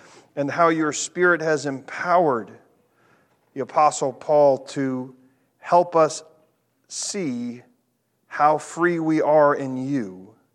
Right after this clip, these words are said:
and how generous you have been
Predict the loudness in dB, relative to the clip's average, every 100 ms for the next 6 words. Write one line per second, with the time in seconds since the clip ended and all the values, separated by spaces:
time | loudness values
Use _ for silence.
0 | -18 -16 -12 -6 -2 0 -2 -8 _ _
1 | _ _ -12 0 2 2 -2 -6 -16 -16
2 | _ _ -12 -10 -8 -8 -6 -4 -4 -4